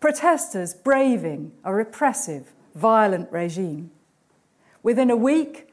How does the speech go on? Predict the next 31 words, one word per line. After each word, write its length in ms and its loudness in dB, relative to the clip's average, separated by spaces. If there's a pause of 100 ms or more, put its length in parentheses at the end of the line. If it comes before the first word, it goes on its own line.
(200)
the 100 -2
Tsar 540 2 (120)
had 140 -2
abdicated 960 0 (240)
and 160 2
three 300 -2
hundred 360 0
years 440 2
of 80 -6
Romanov 680 2
autocracy 840 -8 (180)
had 160 -10
come 220 -6
to 160 -10
an 80 -6
end. 340 -8 (920)
The 80 -10
snow 600 2 (300)
was 120 -2
still 460 2
deep 420 0 (140)
on 160 -6
the 100 -6
streets, 680 -6 (920)
but 200 -2
this 480 -2
became 560 -10 (140)
the 100 -6
Russian 400 -4
people's 640 -12
spring. 560 -8